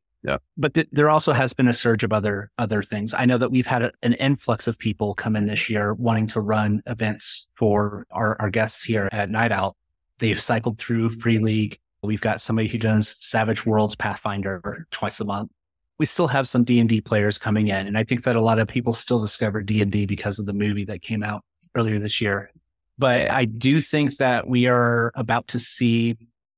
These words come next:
Speaker 2: something that kind of echoed a little over ten years ago with Games Workshop. I didn't necessarily have a problem with anything, but around, I think, twenty ten to twenty twelve, there were a lot of people that were getting upset with however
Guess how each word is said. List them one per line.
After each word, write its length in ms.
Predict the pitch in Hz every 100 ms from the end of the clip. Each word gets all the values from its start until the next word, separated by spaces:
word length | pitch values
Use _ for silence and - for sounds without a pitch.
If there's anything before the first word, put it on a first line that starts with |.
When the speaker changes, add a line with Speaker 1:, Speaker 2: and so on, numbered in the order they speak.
| _ _ _ _ - 131
Speaker 2:
something 460 | - 160 185 170
that 160 | 156 -
kind 280 | - 131 123
of 220 | 117 113 -
echoed 640 | 120 - 120 113 110 104 - -
a 80 | 110
little 220 | 113 110
over 180 | 107 101
ten 220 | 123 104
years 240 | 110 104
ago 240 | 110 107 101
with 160 | 98
Games 340 | 107 104 95 -
Workshop. 500 | 107 - 107 95 - _ _ - - _ 151
I 140 | 156
didn't 180 | 143 123
necessarily 420 | 120 - 113 107
have 180 | 110 110
a 60 |
problem 340 | 110 113 107 107
with 200 | 110 110
anything, 440 | 104 104 110 110
but 300 | 113 107 104 - -
around, 720 | 139 143 143 143 139 127 - 120
I 80 |
think, 260 | 117 120 117
twenty 240 | - 113
ten 180 | 113 113
to 60 | 107
twenty 280 | - 113 104
twelve, 380 | - 113 107 -
there 100 | 113
were 140 | 117
a 60 | 113
lot 240 | 123 139
of 120 | 127
people 320 | - 120 - 113
that 240 | 107 95
were 460 | 113 107 113 107 - _ -
getting 220 | 127 123
upset 480 | 117 87 - 117 110
with 200 | 117 - -
however 640 | - 113 110 107 107